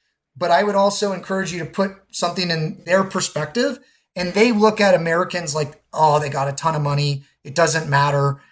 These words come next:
And I would tell you, Philippines specifically, I had hired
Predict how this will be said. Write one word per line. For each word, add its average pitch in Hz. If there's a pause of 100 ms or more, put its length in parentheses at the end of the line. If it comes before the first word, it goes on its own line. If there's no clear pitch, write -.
(140)
And 165 (360)
I 170
would 208
tell 196
you, 196 (140)
Philippines 208
specifically, 202 (200)
I 165
had 185
hired 185